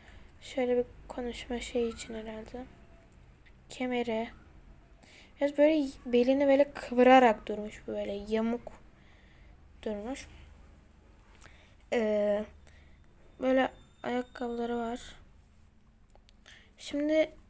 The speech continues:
kaskını takalım. Kaskı da böyle plastik, yamulabiliyor. Sadece hiç sevmediğim şey arkadan biraz saçı gözüküyor arkadaşlar. Şöyle göstereyim size.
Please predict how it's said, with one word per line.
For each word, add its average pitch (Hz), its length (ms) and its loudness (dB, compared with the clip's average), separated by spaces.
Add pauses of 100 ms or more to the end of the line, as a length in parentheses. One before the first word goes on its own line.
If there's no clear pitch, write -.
(400)
kaskını 277 460 -8
takalım. 247 420 -8 (1300)
Kaskı 269 400 0
da 311 80 6
böyle 285 280 6
plastik, 254 600 0
yamulabiliyor. 226 720 -2 (560)
Sadece 311 220 -2
hiç 311 80 -2
sevmediğim 294 440 4
şey - 220 0
arkadan 254 520 0
biraz 247 220 4
saçı - 380 -4
gözüküyor 220 520 -2
arkadaşlar. - 720 -8 (800)
Şöyle 226 480 -12
göstereyim 254 600 -18
size. - 360 -20